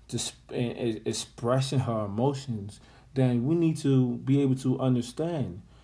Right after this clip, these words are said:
And if we don't understand, that's cool, but we also need to show that respect of listening.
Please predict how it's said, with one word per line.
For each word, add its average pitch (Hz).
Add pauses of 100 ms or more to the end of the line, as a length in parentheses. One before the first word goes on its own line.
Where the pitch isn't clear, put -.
(160)
And 139
if 131
we 135
don't 151
understand, 143
that's 113
cool, 175
but 123
we 131
also 139
need 131
to 120
show 127
that 117
respect 110
of 95
listening. 107